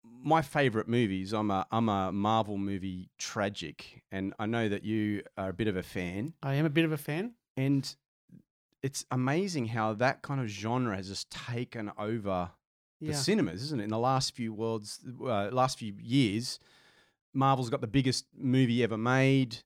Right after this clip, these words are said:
Speaker 1: D C's got movies. There's
Speaker 2: Yeah.
Speaker 1: twenty-two Marvel movies and about a thousand more to come. We,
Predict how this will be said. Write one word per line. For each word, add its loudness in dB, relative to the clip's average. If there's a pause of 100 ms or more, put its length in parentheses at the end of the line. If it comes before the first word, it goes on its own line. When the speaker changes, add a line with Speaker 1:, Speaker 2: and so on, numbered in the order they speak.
(420)
Speaker 1:
D -2
C's 0
got -2
movies. -2
There's -8
Speaker 2:
Yeah. -18
Speaker 1:
twenty-two -2
Marvel 0
movies 0
and -2
about -2
a -2
thousand 0
more -4
to -4
come. -2
We, -2